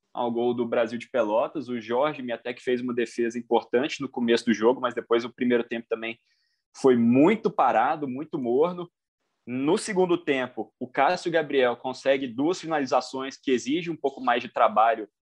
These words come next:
do Matheus Nogueira, que era o goleiro do Brasil de Pelotas, mas também fica só nisso.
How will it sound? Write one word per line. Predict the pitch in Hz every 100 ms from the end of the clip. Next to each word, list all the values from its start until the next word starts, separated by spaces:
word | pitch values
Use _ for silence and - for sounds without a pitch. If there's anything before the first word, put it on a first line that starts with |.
| _ _
do | 127
Matheus | 127 113 123 117
Nogueira, | 117 104 117 160 151
que | 120
era | 113
o |
goleiro | 110 110 110
do | 107 107
Brasil | 107 107 110
de | -
Pelotas, | 117 98 110 - 143
mas | 147 -
também | 135 120 160 - _ _ _
fica | 143 139
só | 151 151
nisso. | 180 151 117 -